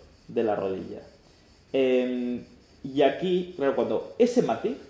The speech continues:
ya te cambia por completo lo que haces en, eh,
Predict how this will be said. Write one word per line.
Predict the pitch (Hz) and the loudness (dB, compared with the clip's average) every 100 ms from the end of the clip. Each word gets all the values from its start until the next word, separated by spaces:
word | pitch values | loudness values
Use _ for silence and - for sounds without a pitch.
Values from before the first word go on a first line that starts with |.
| - _ _ - - - 151 | -20 _ _ -20 -20 -8 0
ya | 233 | 2
te | 202 | 2
cambia | 202 208 214 208 | -2 2 2 2
por | - 220 214 - | 4 4 4 2
completo | 131 117 107 - 214 226 220 214 - - - - | 2 2 -4 -4 0 0 0 -6 -10 -18 -20 -8
lo | 135 190 190 | 0 0 0
que | 131 151 | -2 0
haces | 185 - 190 - - - - - | -2 -6 -10 -12 -20 -20 -20 -10
en, | 160 | -4
eh, | 180 | -4